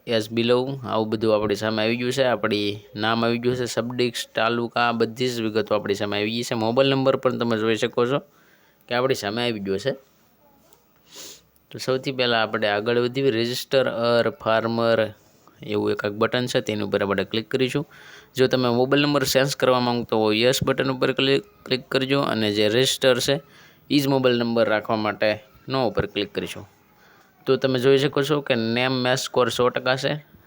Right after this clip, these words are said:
નેમ મેચ સ્કોરનો જે હોય છે એ સ્કોર આપણે સિત્તેર પ્લસ હોવો જોઈએ, જેથી આપણું એપ્રુવલ અટકે નહીં. તો આપણા ફાર્મરનું નામ છે આધાર કાર્ડ સાથે,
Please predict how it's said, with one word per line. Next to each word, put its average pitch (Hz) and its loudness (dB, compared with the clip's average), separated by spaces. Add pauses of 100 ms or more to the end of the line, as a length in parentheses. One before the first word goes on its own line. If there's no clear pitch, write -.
(220)
નેમ 113 0
મેચ 160 0
સ્કોરનો 139 2
જે 131 4 (180)
હોય 123 2
છે 127 0
એ 123 2
સ્કોર 127 2
આપણે 117 0
સિત્તેર 135 -2
પ્લસ 127 2
હોવો 107 0
જોઈએ, 117 0 (580)
જેથી 127 0
આપણું 123 2
એપ્રુવલ 131 2
અટકે 104 -4
નહીં. 76 -12 (840)
તો 117 0
આપણા 110 0 (580)
ફાર્મરનું 123 0
નામ 123 0
છે 139 0
આધાર 123 2
કાર્ડ 127 0
સાથે, 131 -2